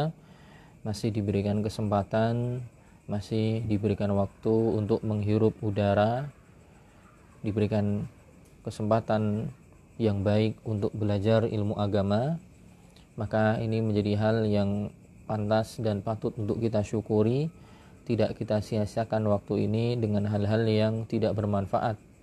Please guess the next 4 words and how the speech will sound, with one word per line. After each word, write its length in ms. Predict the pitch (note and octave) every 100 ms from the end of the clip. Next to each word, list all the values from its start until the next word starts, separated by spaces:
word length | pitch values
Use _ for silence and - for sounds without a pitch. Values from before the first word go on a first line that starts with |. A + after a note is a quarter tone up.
| - - - - - - - - - - - - -
Tidak 320 | C#3 B2 -
bermanfaat 720 | A2 A2 G#2 - B2+ A#2+ - A2+
di 80 | G#2+
dunia, 480 | G#2+ A2+ C#3 F3